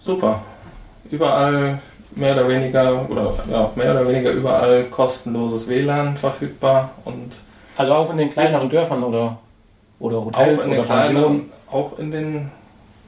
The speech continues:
Speaker 1: kleineren, also in, in den Hotels, in allen Hotels gab's kostenloses W lan. An, in einem Hotel, wo wir waren, der Ort bestand nur aus diesem Hotel und einer Kirche.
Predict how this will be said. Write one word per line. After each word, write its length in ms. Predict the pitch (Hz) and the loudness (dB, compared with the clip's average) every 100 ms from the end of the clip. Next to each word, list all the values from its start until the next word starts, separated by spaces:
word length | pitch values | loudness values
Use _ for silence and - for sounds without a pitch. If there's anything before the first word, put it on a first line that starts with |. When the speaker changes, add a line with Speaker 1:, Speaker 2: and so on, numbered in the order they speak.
| - - | -20 -2
Speaker 1:
kleineren, 420 | 135 147 143 135 | 0 2 0 -2
also 220 | 113 117 | 0 2
in, 320 | 127 120 113 | 0 -2 -4
in 60 | 123 | -2
den 140 | 123 | 0
Hotels, 360 | 120 113 151 180 | 0 0 0 0
in 100 | 110 | 0
allen 220 | 143 151 | 2 2
Hotels 580 | 143 143 147 147 - - | 0 0 0 -2 -10 -2
gab's 280 | 135 131 - | 2 2 0
kostenloses 540 | 131 131 127 120 113 | -6 -6 -8 -8 -6
W 120 | 117 120 | -4 0
lan. 340 | 147 185 185 - - - | 0 0 -4 -12 -20 -8
An, 280 | 123 165 - | -4 -4 -4
in 100 | 131 | -4
einem 280 | 127 135 147 | 0 0 0
Hotel, 560 | 147 147 151 160 151 139 - - | -2 0 0 0 -2 -6 -14 -12
wo 220 | 139 139 135 | -6 -4 -2
wir 160 | 127 | -2
waren, 520 | 127 131 139 147 143 | 2 2 2 0 -4
der 380 | 135 123 117 - | -4 -4 -2 0
Ort 200 | 120 131 | 2 0
bestand 380 | - - 120 120 | -2 -2 -2 -2
nur 220 | 127 127 | 0 2
aus 440 | 123 123 - - - - - - | 2 0 -4 -14 -18 -18 -14 -8
diesem 240 | 123 123 | -6 -4
Hotel 440 | 113 - 123 139 | -2 2 4 4
und 180 | 143 131 | 2 -4
einer 120 | 127 | -6
Kirche. 460 | 113 117 135 - | -4 0 0 -2